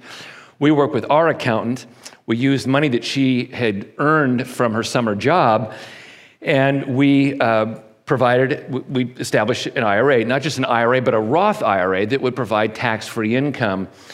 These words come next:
after she retired. Well, she was only sixteen at the time,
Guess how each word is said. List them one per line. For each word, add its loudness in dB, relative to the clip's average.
after -2
she -2
retired. -2
Well, 0
she -2
was 2
only 2
sixteen -2
at 0
the -4
time, 0